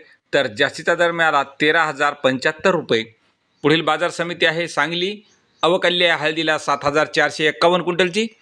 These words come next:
कमीत कमी दर मिळाला बारा हजार तीनशे रुपये, सर्वसाधारण दर मिळाला चौदा हजार दोनशे रुपये, तर जास्तीचा दर मिळाला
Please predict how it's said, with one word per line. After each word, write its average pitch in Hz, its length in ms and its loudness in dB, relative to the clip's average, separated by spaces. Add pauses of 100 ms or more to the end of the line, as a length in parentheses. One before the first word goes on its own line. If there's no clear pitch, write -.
(400)
कमीत 180 260 0
कमी 190 160 -2
दर 170 160 2
मिळाला 165 240 0
बारा 151 320 0
हजार 156 240 -2
तीनशे 151 360 2
रुपये, 160 280 0 (280)
सर्वसाधारण 170 760 0
दर 151 140 0
मिळाला 151 300 2 (400)
चौदा 156 340 2
हजार 156 300 -2
दोनशे 135 320 -4
रुपये, 131 320 2
तर 131 60 2
जास्तीचा 123 480 -2
दर 165 160 0
मिळाला 175 360 0